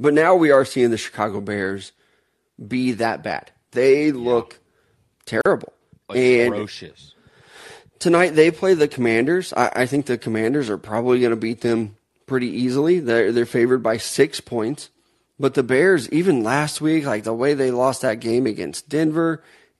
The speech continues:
Speaker 1: it looks really bad all the way around. Uh, the, their game against the Chiefs was awful. They, they didn't move the ball at all against Green Bay. I, they also lost it to Tampa Bay,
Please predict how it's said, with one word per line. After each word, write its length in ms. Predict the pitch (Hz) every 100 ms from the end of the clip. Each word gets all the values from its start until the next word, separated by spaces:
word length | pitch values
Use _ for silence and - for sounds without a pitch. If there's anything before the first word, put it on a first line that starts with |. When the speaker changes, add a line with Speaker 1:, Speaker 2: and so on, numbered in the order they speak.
| -
Speaker 1:
it 320 | 175 185 -
looks 540 | 139 143 135 - - - -
really 440 | 117 127 135 131
bad 360 | 113 110 104 104
all 280 | - 120 113
the 80 | 113
way 140 | 107
around. 460 | 104 80 - - - _ _ -
Uh, 300 | 107 104 98
the, 200 | 104 -
their 220 | 120 117
game 260 | 113 143 147
against 240 | 135 113
the 80 | 113
Chiefs 400 | - 165 165 -
was 140 | 156 -
awful. 600 | 127 139 - 151 139 - _ _ _ _
They, 240 | - 113 110
they 160 | 117 123
didn't 320 | 135 127 117
move 160 | 123
the 80 | 120
ball 220 | 113 110
at 60 | 104
all 240 | 127 156 160
against 300 | 143 131 -
Green 220 | 117 113
Bay. 340 | 113 123 113
I, 220 | 98 104 95
they 160 | 120
also 240 | 107 113 131
lost 300 | 101 107 -
it 160 | - -
to 100 | 117
Tampa 400 | - 147 135 117
Bay, 340 | 123 131 127